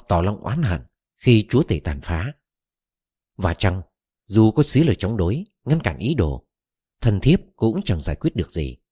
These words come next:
Bởi đối với thần thiếp, chúa tể quyền uy vô cùng. Dẫu thế, thần thiếp cũng không muốn công lao mình bỏ ra không đem lại kết quả. Vì thần thiếp cũng là thần linh và cùng dòng dõi như chúa tể.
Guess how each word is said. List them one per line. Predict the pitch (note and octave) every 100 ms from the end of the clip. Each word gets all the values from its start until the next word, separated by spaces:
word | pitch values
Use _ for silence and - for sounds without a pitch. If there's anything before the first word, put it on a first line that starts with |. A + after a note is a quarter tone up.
| _ _ _ _ _ -
Bởi | A2 F2 F2+
đối | A2
với | E3+
thần | - D#2
thiếp, | - B2 - _ _ _ _
chúa | - D#3+
tể | - D#2+ B1+ _ _
quyền | A#2+ A#2
uy | D3 D#3+
vô | D#3+ D3
cùng. | - C2+ A#1+ _ _ _ _ _ _ _ _ _ _ _
Dẫu | F#2+ A2 C3
thế, | F#2 F#2+ F#3 - _ _ -
thần | B2+ A2+
thiếp | D3 -
cũng | A2+
không | - A2+
muốn | F2+ F#2+ F3+ - _ _ _ _ -
công | D3
lao | D#3 C#3+
mình | G2+ F2
bỏ | D2
ra | C3+ F2+ G2 - _ _
không | - D#3+
đem | D#3+ D3+
lại | D#2+ -
kết | E3
quả. | - C#2 B1+ _ _ _ _ _ _ _ _
Vì | G#2 A2+
thần | A2 G2
thiếp | C3 G3 _ -
cũng | B2
là | D#3+ -
thần | E2
linh | E2 F#2 G#2 - _ _ _ _
và | F2 G#2+ G#2
cùng | - A2+
dòng | G#2 G2
dõi | F#2+ D#3 G3+ -
như | - G#2+ G#2
chúa | A2 D3
tể. | F#2 C2+